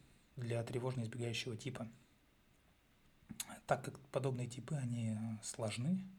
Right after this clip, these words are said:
в терапии, э, на терапию хотеть не х-, ходить не хотят. Если и ходят, толку никакого, потому что, м, э, надо же мышление включать. А мышление включать неохота. Охота, э, жить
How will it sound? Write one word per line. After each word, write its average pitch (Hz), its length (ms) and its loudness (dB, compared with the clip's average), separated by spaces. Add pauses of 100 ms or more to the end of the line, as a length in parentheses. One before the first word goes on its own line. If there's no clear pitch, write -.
(640)
в - 100 -12
терапии, 127 760 2 (140)
э, 110 680 -2
на 123 100 -4
терапию 156 380 4
хотеть 139 320 -2
не 113 80 -2
х-, 120 320 -2
ходить 127 260 0
не 113 80 0
хотят. 156 400 0 (300)
Если 131 340 4
и 131 60 4
ходят, 127 400 4
толку 127 260 2
никакого, 127 680 2
потому 120 280 -2
что, 117 340 -2 (840)
м, 120 140 -2
э, 117 380 0 (320)
надо 147 300 2
же 143 60 4
мышление 156 380 8
включать. - 380 -2 (420)
А 123 60 -2
мышление 135 300 2
включать - 300 0
неохота. 117 560 -4 (360)
Охота, 127 420 -2
э, 110 680 0 (680)
жить 120 420 -2